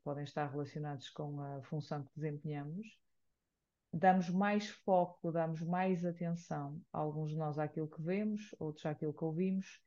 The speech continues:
outros àquilo que experienciamos, onde englobamos aqui a questão do tato, do olfato e do paladar. Ah, por isso, muitas vezes, damos mais preferência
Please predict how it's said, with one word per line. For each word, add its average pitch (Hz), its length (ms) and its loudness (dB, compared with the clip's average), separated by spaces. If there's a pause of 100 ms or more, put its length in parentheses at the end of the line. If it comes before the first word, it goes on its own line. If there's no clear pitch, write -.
(420)
outros 180 260 0
àquilo 175 300 2
que 170 120 -10
experienciamos, 165 1000 -2
onde 139 240 -6
englobamos 151 540 -2
aqui 156 220 -2
a 160 60 -2
questão 160 300 -6
do 165 120 -4
tato, 165 420 0
do 170 80 -2
olfato 156 500 -2
e 165 40 -2
do 165 160 -6
paladar. 156 680 -2 (920)
Ah, 170 720 8
por 190 100 4
isso, 202 160 2
muitas 202 260 4
vezes, 196 300 4
damos 190 300 6 (160)
mais 190 400 4
preferência 196 920 0